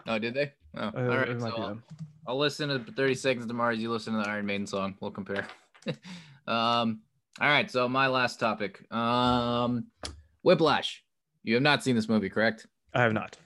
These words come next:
Speaker 1: All right. Well, Don John came out twenty thirteen. This came out twenty fourteen. So apparently this was a really good few years for film. Uh, this is one of my favorite movies, straight up.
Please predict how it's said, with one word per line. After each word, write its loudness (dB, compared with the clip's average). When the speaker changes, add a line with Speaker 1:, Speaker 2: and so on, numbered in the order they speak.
Speaker 1:
All 4
right. 4
Well, -2
Don 4
John 2
came 0
out 0
twenty -2
thirteen. 2
This -2
came 0
out 0
twenty -2
fourteen. 0
So 4
apparently 0
this -2
was -2
a 0
really 0
good 2
few 0
years 0
for -4
film. -2
Uh, 2
this 6
is 6
one 8
of 6
my 8
favorite 4
movies, 2
straight 6
up. 6